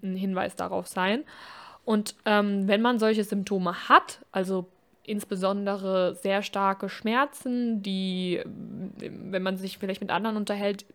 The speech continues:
auffällig wirken, dann sollte man das vielleicht mal abchecken lassen und die Frauenärztin oder Ärztin, wo man dann hingeht, äh, beziehungsweise der Arzt auch, ähm, auf diese Krankheit eben ansprechen, dass man sich da Sorgen drum macht, weil im Durchschnitt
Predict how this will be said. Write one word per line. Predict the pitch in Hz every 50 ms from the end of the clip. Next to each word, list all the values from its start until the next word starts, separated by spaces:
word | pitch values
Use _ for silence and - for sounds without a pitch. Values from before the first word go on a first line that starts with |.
| - - - -
auffällig | - - 202 214 - - 311 311 330 277 -
wirken, | 254 277 302 311 311 - - 294 302 - - - - - - -
dann | - 214
sollte | 196 214 226 269 - 254
man | 233 220
das | 226 220
vielleicht | - - 202 196 - -
mal | 208 208
abchecken | - 240 - - - - 294 - - 269 254
lassen | 240 240 233 - 254 233 226
und | - 185 185 -
die | - 196 196
Frauenärztin | 196 - - 185 190 214 220 - 190 196 202 202 - - - 208 202 202 196
oder | 190 185 180
Ärztin, | - 190 202 208 - - 214 202
wo | 196 190
man | 190 185 185
dann | 185 185 185
hingeht, | 190 208 208 214 214 214 208 202 196 - - - - - - _ _ _ _
äh, | - 202 185 180
beziehungsweise | 175 180 185 185 180 180 180 175 - 165
der | 165 - -
Arzt | - 185 208 214 - - - - -
auch, | - 185 180 - - - _
ähm, | - 196 185 190 185 180 180 185 208 - - - - -
auf | - 190 190
diese | - - 202 190 196
Krankheit | 190 - 202 202 202 208 190 190
eben | 190 180 175
ansprechen, | - 185 277 339 - - - 277 269 277
dass | 247 233 -
man | - 233 226
sich | 233 233 -
da | - 233 214
Sorgen | 208 208 214 220 220
drum | 214 208 214 202
macht, | 196 196 208 - - - - - - - - - - _ -
weil | 185 180 175 180 180 185 185 185 -
im | 190 185 180
Durchschnitt | - 202 202 214 214 - - 208 196 196